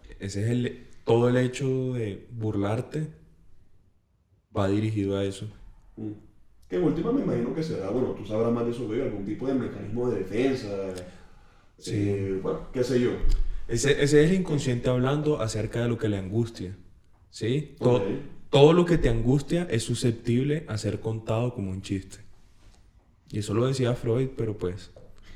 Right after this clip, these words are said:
Speaker 1: a la gente no le gusta Freud.
Speaker 2: Eso no lo cuentan, pero eso pasa.
Speaker 1: Eso pasa. Pero, marica, entonces, ¿cómo va la cuestión de la reina? ¿Qué, qué cambios van a haber? ¿O, o cómo crees que, que se va a comportar todo de, de ahorita en adelante?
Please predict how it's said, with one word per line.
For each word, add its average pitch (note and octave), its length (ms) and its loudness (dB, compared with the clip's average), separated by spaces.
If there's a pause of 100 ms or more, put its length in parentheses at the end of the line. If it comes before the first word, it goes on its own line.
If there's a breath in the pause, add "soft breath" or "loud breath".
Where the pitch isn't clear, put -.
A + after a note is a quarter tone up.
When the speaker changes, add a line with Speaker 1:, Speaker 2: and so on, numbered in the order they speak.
(400 soft breath)
Speaker 1:
a G2 80 -4
la G2+ 80 0
gente A2+ 300 2
no B2+ 100 4
le C3 80 6
gusta C3 320 4
Freud. C3 420 4 (240)
Speaker 2:
Eso A#2+ 160 -10
no D#3 60 -8
lo D3+ 120 -2
cuentan, A#2 320 -4
pero - 120 -6
eso G#2 180 -8
pasa. - 280 -14 (760)
Speaker 1:
Eso G2 240 -6
pasa. G#2 420 -2 (640 soft breath)
Pero, A#2+ 340 8
marica, A2 380 4
entonces, A#2 420 0
¿cómo B2 240 0
va B2+ 60 8
la C3 160 2
cuestión A#2 320 -2
de A#2 100 2
la A#2 120 2
reina? B2 380 0
¿Qué, A2 180 2
qué A2+ 160 0
cambios A#2+ 380 2
van A#2 200 0
a A#2 100 -2
haber? A#2+ 260 0
¿O, A2 100 0
o G2+ 300 -4
cómo G#2 240 -4
crees A2 220 0
que, G#2+ 340 -6 (640 loud breath)
que - 80 -4
se G#2+ 120 -8
va F#2+ 80 -2
a F#2+ 40 -8
comportar G#2+ 600 -4
todo A2+ 360 2
de, G2 220 -2
de G#2 80 -4
ahorita G2+ 220 -2
en G#2 80 -2
adelante? G2+ 520 -6